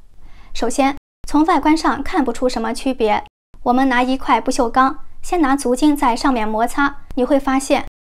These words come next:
无论你用多大力气，不锈钢上面是无法留下痕迹的，因为足金太软了，刮不动。我们再换韩来的戒指试一试，看到没？你随便刮两下就已经有划痕了。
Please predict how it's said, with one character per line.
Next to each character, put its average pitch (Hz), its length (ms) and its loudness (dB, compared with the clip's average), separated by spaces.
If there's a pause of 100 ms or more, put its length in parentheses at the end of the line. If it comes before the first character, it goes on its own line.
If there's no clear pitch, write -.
(160)
无 294 100 4
论 320 180 4
你 233 180 0
用 247 200 0
多 247 160 -2
大 311 140 0
力 269 160 2
气， - 260 -10 (260)
不 302 120 0
锈 302 120 4
钢 302 160 2
上 311 200 0
面 233 240 -4
是 247 160 0
无 254 160 0
法 269 160 -2
留 226 120 -2
下 262 200 -2
痕 240 200 -4
迹 294 160 -2
的， - 160 -2 (420)
因 285 120 6
为 262 140 6
足 247 200 -2
金 277 220 2
太 330 180 2
软 240 280 0
了， 247 300 2
刮 269 180 0
不 254 100 0
动。 277 180 2 (840)
我 254 100 0
们 269 160 2
再 294 140 2
换 269 260 -2
韩 269 220 0
来 247 120 4
的 269 140 0
戒 285 220 0
指 220 160 -2
试 247 160 -2
一 233 100 -2
试， 233 240 -4 (460)
看 330 160 0
到 311 120 6
没？ 240 240 -2 (280)
你 262 120 2
随 269 160 2
便 294 200 2
刮 311 160 4
两 220 160 0
下 247 260 -2
就 277 160 0
已 240 100 -2
经 277 200 2
有 247 120 2
划 226 240 -4
痕 226 220 -4
了。 254 220 2